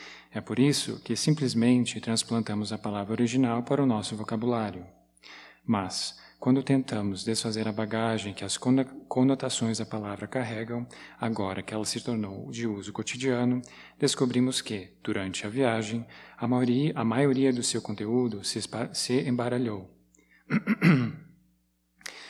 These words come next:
Para a maior parte dos americanos, karma funciona como um destino, um destino ruim, uma sina, na verdade, uma força inexplicável, imutável,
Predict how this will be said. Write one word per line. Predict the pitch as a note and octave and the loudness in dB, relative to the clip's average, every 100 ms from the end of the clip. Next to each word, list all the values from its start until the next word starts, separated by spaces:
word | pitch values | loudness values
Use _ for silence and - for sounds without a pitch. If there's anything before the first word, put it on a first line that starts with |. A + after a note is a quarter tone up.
| - - | -20 -4
Para | A#2 | 0
a | A2 | 2
maior | B2 C#3+ | 4 4
parte | C#3+ A#2+ B2 | 2 0 0
dos | A#2+ G#2+ | -4 -2
americanos, | G#2+ G#2 F#2+ B2 A#2+ A2 G2 - | -2 -2 -4 -2 0 0 -2 -6
karma | - A#2+ A#2 G#2 | -2 0 0 -2
funciona | - A2+ - A2 A2+ | -4 -4 -2 -2 -2
como | A#2 A#2 | 0 0
um | |
destino, | A2+ B2 - A#2+ A2+ F2+ - - - - | 2 0 2 2 2 -2 -10 -20 -6 0
um | B2+ | 2
destino | B2+ C#3 C#3 | 4 4 4
ruim, | A#2+ A#2+ C3+ A#2+ G#2+ | 4 4 6 4 0
uma | - G#2+ G#2 | -4 -2 0
sina, | - C3 B2 G#2 G#2 | 4 6 6 2 -4
na | G2+ | -6
verdade, | G2 F#2+ G2 F#2 F#2+ - - - - - | -4 -6 -6 -6 -10 -14 -18 -18 -18 -2
uma | B2+ B2+ | 0 0
força | - C3 C3 C3+ C3+ D3 | 2 2 4 0 0 2
inexplicável, | D3 D3 B2 A#2 B2 B2 G#2+ G2+ - | 2 2 -2 0 2 2 -2 -6 2
imutável, | C3 B2 A#2 A#2+ A2+ G2+ | 2 2 0 0 0 -4